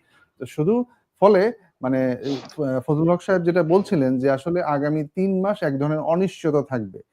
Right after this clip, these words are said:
কারণ হচ্ছে যে যখনই মানে এই বাড়তি শুল্ক আরোপ হয় তখনই, আহ, ক্রেতা প্রতিষ্ঠানকে নানান হিসাব নিকাশ করতে হয়। সেই ক্ষেত্রে আমাদের উপরেও একটা চাপ আসতে পারে যে এই যে বাড়তি শুল্ক,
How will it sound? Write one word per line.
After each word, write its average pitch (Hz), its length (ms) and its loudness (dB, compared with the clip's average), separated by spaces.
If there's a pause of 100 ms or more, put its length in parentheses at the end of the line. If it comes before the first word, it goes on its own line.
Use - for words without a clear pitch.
(340)
কারণ 160 260 2
হচ্ছে 190 320 -4
যে 185 320 -2
যখনই 202 540 0
মানে 135 320 -2
এই 147 320 0
বাড়তি 143 320 0
শুল্ক 202 500 0 (160)
আরোপ 160 240 2 (100)
হয় 131 160 0
তখনই, 202 540 -2
আহ, 127 160 -6
ক্রেতা 170 300 0
প্রতিষ্ঠানকে 175 520 -4
নানান 170 260 0
হিসাব 151 280 -2
নিকাশ 160 320 -2
করতে - 280 -8
হয়। 92 180 -10 (380)
সেই 170 180 4
ক্ষেত্রে 202 320 0
আমাদের 160 400 2
উপরেও 202 300 2
একটা 196 160 0
চাপ 180 280 0
আসতে 175 340 0
পারে 127 300 2
যে 143 240 2 (240)
এই 214 180 2
যে 220 100 2
বাড়তি 185 320 4
শুল্ক, 156 560 -2